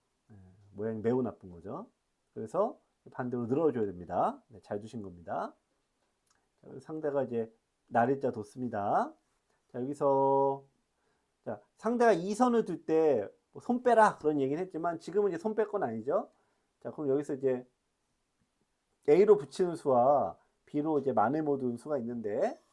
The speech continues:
어떻게 두시겠어요? 이런 거는 이 제가 아까 수를 읽으려고 하지 말아라 그래요. 수를 읽으려고 하지 말아라.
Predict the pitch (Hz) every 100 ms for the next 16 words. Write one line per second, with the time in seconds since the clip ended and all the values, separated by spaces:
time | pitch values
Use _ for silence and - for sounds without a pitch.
0 | _ _ - 156 247 202 185 190 185 185
1 | 220 302 - _ _ _ _ _ _ _
2 | _ _ _ _ _ _ _ _ _ _
3 | _ - 165 220 240 233 226 175 - _
4 | _ _ - 156 151 143 - _ _ _
5 | 165 165 135 151 139 - _ _ _ -
6 | 302 320 247 170 202 196 175 180 180 131
7 | 120 123 117 98 92 - 208 156 135 147
8 | 131 120 117 110 95 92 90